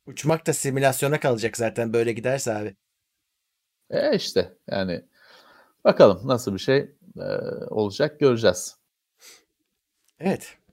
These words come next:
Speaker 1: E, maddeler bu kadar. Bu arada tabii şimdi çarşamba günü tekrar karşınızda olacağız. E, karantina muhabbetleri devam ediyor. Yine konulu olacak. E,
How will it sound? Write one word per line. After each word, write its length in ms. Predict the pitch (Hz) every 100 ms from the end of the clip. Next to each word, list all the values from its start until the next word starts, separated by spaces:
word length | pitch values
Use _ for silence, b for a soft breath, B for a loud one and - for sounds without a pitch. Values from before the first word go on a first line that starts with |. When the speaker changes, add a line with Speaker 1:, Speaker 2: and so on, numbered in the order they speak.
| _ _ _ _ _ _ _ _ _ b b b -
Speaker 1:
E, 220 | 117 117
maddeler 580 | 117 110 - 120 131 131
bu 60 |
kadar. 400 | 147 123 117 143
Bu 100 | 123
arada 420 | 139 147 147 165 - _
tabii 220 | - 131
şimdi 400 | 127 135 131 135 - _
çarşamba 560 | - 127 120 - 127 139
günü 260 | 127 143 175
tekrar 460 | 139 131 127 123
karşınızda 640 | - 123 120 127 123 131
olacağız. 560 | 123 113 135 123 - - -
E, 180 | 113
karantina 440 | 104 113 110 107 113
muhabbetleri 520 | 117 110 110 - 117
devam 280 | 117 123 127
ediyor. 260 | 101 147 196 b b -
Yine 240 | 139 147
konulu 340 | - 135 135
olacak. 400 | 143 120 120 190 _ _ b b b b -
E, 440 | 117 117 117 117